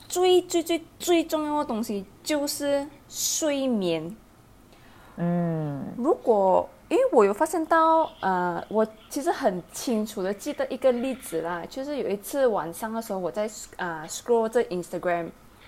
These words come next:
Speaker 1: 然后我就看到一些东西，然后我就很不开心，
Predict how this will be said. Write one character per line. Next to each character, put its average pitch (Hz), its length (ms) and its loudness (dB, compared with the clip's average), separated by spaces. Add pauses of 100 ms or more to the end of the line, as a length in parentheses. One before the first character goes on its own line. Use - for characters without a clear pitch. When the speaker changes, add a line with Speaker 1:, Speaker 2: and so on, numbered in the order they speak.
(440)
Speaker 1:
然 208 120 0
后 277 240 -2
我 240 160 0
就 269 220 -4
看 285 240 -6
到 294 160 -2
一 - 40 0
些 254 120 2
东 196 180 -2
西， 208 180 -4
然 185 140 -2
后 233 80 -2
我 208 120 -4
就 226 160 -4
很 180 180 -4
不 214 100 -10
开 190 240 -4
心， 175 280 -6